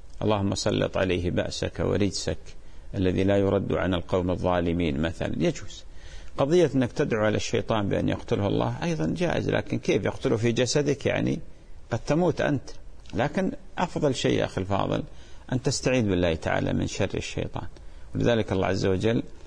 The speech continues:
آه، لما يأتي، آه، ذكر الشيطان يأمرنا بالاستعاذة منه: "وإما ينزغنك من الشيطان نزغ فاستعذ بالله".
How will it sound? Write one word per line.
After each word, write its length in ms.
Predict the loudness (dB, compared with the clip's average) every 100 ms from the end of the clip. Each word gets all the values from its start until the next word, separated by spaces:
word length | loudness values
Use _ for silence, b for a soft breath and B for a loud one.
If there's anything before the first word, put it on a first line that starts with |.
| B B -8
آه، 200 | -2 0
لما 520 | 2 4 4 2 0 -4 -6
يأتي، 720 | 0 2 2 0 0 0 -2 -2
آه، 220 | 0 2
ذكر 280 | 0 0 -2
الشيطان 640 | 0 0 0 0 0 0
يأمرنا 420 | 0 2 4 4 4
بالاستعاذة 880 | 2 2 0 2 2 2 0 0
منه: 280 | 2 2 0 -6 B B B 0
"وإما 300 | 4 4 4
ينزغنك 680 | 4 4 4 2 2 0
من 160 | 0 0
الشيطان 580 | 0 0 0 2 2 2
نزغ 240 | 0 0
فاستعذ 640 | 0 0 0 0 0 0
بالله". 360 | 0 0 -2